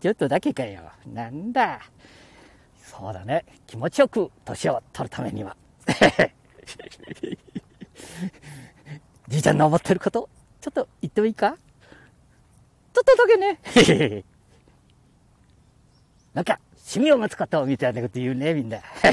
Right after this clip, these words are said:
<laughs> 趣味なんかそう簡単にできるもんじゃないよ。うん。なんかね、ええ、年を食ってくると。うん。なんか健康の話ばっかり。<laughs> あの病院に行って、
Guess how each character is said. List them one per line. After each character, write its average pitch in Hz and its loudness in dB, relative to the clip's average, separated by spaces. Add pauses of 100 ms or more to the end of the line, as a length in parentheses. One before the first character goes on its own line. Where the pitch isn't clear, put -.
(280)
<laughs> - -20
趣 160 2
味 226 2
な 202 0
ん 127 -4
か 120 -12
そ 156 -8
う 180 -8
簡 226 -6
単 233 -2
に 226 -2
で 175 -2
き - -6
る 285 -2
も 233 -2
ん 143 -2
じ 117 -6
ゃ - -8
な 143 -6
い 269 -4
よ。 147 -6 (140)
う 110 -8
ん。 95 -10 (600)
な - -10
ん - -14
か - -20
ね、 233 -8 (760)
え 113 -6
え、 - -20 (420)
年 139 -2
を 123 -4
食 - -14
っ - -18
て - -18
く 120 -12
る - -16
と。 - -18 (1300)
う 392 -16
ん。 - -10
な 359 -4
ん 320 -8
か - -12
健 349 -4
康 330 -2
の 339 -4
話 339 -6
ば 339 0
っ 302 -2
か - -6
り。 254 -14
<laughs> - 0 (800)
あ 381 -2
の 392 4
病 381 6
院 349 0
に 330 0
行 302 0
っ - -16
て、 302 -6